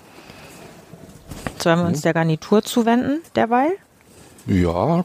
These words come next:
Speaker 2: können wir, können wir gerne, können wir gerne machen.
Speaker 1: Soll ich mal, soll ich mich auch mal nützlich machen vielleicht?
Speaker 2: Ja, fang doch mal an.
Speaker 1: Also die Wiener Garnitur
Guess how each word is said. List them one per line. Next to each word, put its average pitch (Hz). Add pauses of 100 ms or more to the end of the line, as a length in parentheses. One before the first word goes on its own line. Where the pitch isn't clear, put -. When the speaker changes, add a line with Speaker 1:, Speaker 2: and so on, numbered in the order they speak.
(120)
Speaker 2:
können 120
wir, 104
können 104
wir 98
gerne, 104 (400)
können 107
wir 98
gerne 92
machen. 104 (960)
Speaker 1:
Soll -
ich 180
mal, 214
soll 185
ich -
mich 214
auch 185
mal 220
nützlich 233
machen 247
vielleicht? 254
Speaker 2:
Ja, 117
fang 117
doch 110
mal 110
an. 107 (1000)
Speaker 1:
Also 175
die 175
Wiener 226
Garnitur 196